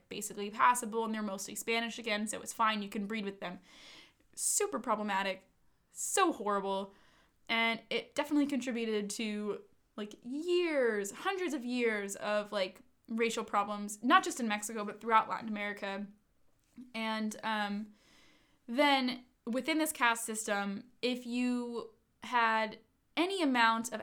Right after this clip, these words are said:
African blood in you, you could not return to being white or indigenous. You were just, you, you were only African. That's the only, um, out, that's the only, like, identification you had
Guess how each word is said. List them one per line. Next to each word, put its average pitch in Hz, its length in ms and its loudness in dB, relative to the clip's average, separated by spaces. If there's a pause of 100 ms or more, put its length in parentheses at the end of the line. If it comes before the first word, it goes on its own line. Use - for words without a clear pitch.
(100)
African 269 540 6
blood 214 220 -2
in 190 160 -6
you, 185 320 -12 (680)
you 254 240 4
could 330 180 -2
not 285 380 6
return 247 640 0
to 247 280 -2
being 233 480 -2
white 170 420 -4 (280)
or 247 240 8
indigenous. 226 760 0
You 262 100 4
were 277 120 4
just, 254 420 -2 (360)
you, 233 280 -6
you 226 180 -2
were 233 160 2
only 233 300 2
African. 202 580 -2
That's 202 180 -4
the 214 140 -6
only, 208 480 -4 (560)
um, 208 240 -4 (100)
out, 208 300 4
that's 240 160 -2
the 262 140 -4
only, 247 200 2
like, 214 200 -2
identification 208 800 -4
you 196 100 -6
had - 420 -2